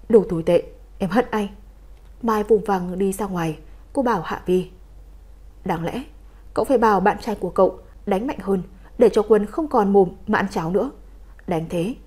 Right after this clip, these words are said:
vẫn còn nhẹ quá Hạ Vi ạ." "Tớ sợ có người lại xót ruột ý." "Ai mà thèm xót ruột chứ, một kẻ tồi tệ như anh ta, bị đánh là đáng đổi lắm." Quân cố chấp hơn tôi nghĩ đấy.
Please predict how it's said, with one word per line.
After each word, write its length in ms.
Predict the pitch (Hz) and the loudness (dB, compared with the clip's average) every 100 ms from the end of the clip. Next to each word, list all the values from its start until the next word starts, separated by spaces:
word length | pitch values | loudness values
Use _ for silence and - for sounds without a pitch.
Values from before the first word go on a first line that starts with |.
| - - | -20 -4
vẫn 160 | 214 233 | -2 0
còn 200 | 247 190 | 0 0
nhẹ 100 | - | -2
quá 140 | 202 185 | 0 0
Hạ 180 | - 233 | -2 -2
Vi 120 | 214 | 0
ạ." 140 | 185 - - - - - - - - - | 0 -4 -14 -20 -20 -20 -20 -20 -20 -4
"Tớ 160 | 214 196 | -2 0
sợ 180 | 254 185 185 180 - - - - | 0 2 2 -2 -6 -20 -14 -4
có 140 | 190 | 0
người 220 | 247 214 | 2 4
lại 100 | 156 | 2
xót 200 | - 277 | -2 0
ruột 160 | 262 - | 0 0
ý." 220 | 202 277 - - - - - - - | -2 -4 -10 -20 -20 -20 -20 -20 -8
"Ai 160 | 208 185 | -4 -2
mà 100 | 180 | -2
thèm 240 | 220 175 | -2 -4
xót 200 | 160 277 | -4 0
ruột 160 | 262 - | 0 0
chứ, 160 | 262 294 - - - - - | -2 -6 -8 -20 -20 -12 0
một 140 | 262 | 2
kẻ 200 | 269 226 | 2 2
tồi 160 | 196 208 | 4 4
tệ 180 | 233 - | 4 2
như 100 | 220 | -2
anh 120 | 196 | 0
ta, 280 | 208 208 190 - - - - - | 0 -2 -4 -14 -20 -20 -20 -4
bị 120 | 247 | -2
đánh 300 | 196 180 254 - - 247 | 2 0 0 -8 -4 2
là 120 | 220 | 4
đáng 200 | 190 269 | 4 4
đổi 180 | 269 151 | 4 4
lắm." 160 | 262 - - - - - - - - - - - | 0 -6 -16 -20 -20 -20 -20 -20 -20 -20 -20 -2
Quân 240 | - 190 180 | 2 2 2
cố 120 | 180 | 0
chấp 200 | 170 262 285 | 0 -4 -2
hơn 180 | 226 180 | -2 -2
tôi 100 | 170 | -2
nghĩ 160 | 175 214 | -2 -2
đấy. 200 | 233 | -2